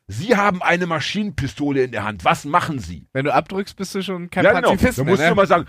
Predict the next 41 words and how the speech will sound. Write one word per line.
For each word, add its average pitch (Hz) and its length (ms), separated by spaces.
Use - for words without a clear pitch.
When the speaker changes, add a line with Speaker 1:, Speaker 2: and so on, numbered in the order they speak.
Speaker 1:
"Ja, 143 200
ich 151 120
mache 160 220
nix. 156 420
Äh, 120 320
Speaker 2:
Ja. 127 120
Speaker 1:
ich 113 100
lass 160 200
mal", 147 120
also, 117 240
da, 113 160
also 101 160
richtig 110 300
krass - 280
war 60 120
das. - 100
Ja, 80 100
da 85 100
gab's 101 220
dann 104 120
Schulungen, 143 420
wie 110 80
man 110 160
sich 104 120
da 113 120
verhalten 110 340
musste. 98 320
Insofern 107 440
hatte 139 160
ich 107 80
noch 98 120
Glück. 147 140
Aber 101 180
zwanzig 170 600
Monate 120 540
und 147 180
ich - 120
musste 160 340
um 113 220
sechs - 580
Uhr 76 240